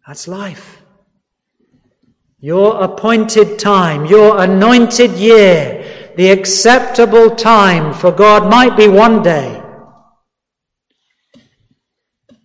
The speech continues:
Gospel. There's a second word here. It's a joyful word, healing.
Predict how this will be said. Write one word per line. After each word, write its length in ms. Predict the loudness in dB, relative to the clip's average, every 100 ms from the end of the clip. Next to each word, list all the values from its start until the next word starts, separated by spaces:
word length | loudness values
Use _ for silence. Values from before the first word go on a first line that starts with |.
| _ _ _ _ _ _ _ _ _ -12
Gospel. 600 | -8 -8 -10 -18 -20 _ _ _ _ _
There's 160 | _ -20
a 60 |
second 480 | -10 -6 -6 -8 -6
word 320 | 0 0 0
here. 640 | -4 -2 -2 -2 -8 -18 -20
It's 200 | -20 -14
a 80 | -14
joyful 560 | -6 0 0 0 0 0
word, 360 | 0 -2 -4
healing. 540 | -10 -8 -6 -6 -10